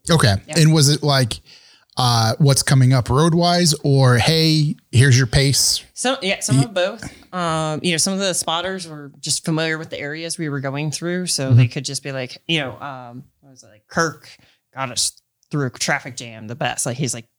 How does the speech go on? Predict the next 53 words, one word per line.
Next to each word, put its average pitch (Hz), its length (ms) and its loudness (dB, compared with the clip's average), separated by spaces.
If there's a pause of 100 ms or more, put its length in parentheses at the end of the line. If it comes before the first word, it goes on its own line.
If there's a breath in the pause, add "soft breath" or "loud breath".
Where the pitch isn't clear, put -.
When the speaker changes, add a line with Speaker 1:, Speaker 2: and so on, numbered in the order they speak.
(120)
Speaker 2:
"Do 190 140 2
this 180 200 -2
lane. 135 200 -8 (420)
Now 143 80 0
do 175 180 2
this 170 220 -4
lane. 135 220 -8 (140)
Now 135 140 0
Speaker 1:
Yep. 120 260 2
Speaker 2:
get 185 120 -2
around 175 320 -2
in 165 100 -2
this 160 160 -4
exit 151 380 -4
here." 131 240 -10 (600 loud breath)
And 135 300 -2
we 139 80 -2
were 135 140 -6
able 135 220 -4
to 131 220 -6
bypass 127 500 -6
a 139 40 -6
little 131 80 -6
bit 139 140 -8
of 139 80 -14
traffic 127 380 -10 (180)
with 135 160 -12
him. 139 320 -4 (160 soft breath)
Speaker 1:
Yep. 117 360 2
Speaker 2:
Um, 131 520 -10 (640)
you 127 120 -6
know, 123 300 -8
and, 131 580 -8 (840)
and 147 100 0
then, 135 240 -2
uh, 131 380 -8 (400)
and 165 100 0
then 147 160 0
other 160 200 0
people 151 280 -4
being 143 200 -4
like, 139 160 -6
"Here's 170 240 -2
your 156 140 -2
average. 156 480 -4
Like, 135 160 -8
you're 147 100 -10
gonna 151 120 -8
have 147 160 -6
to 135 80 -4
pick 143 180 -6
it 135 100 -4
up - 260 -4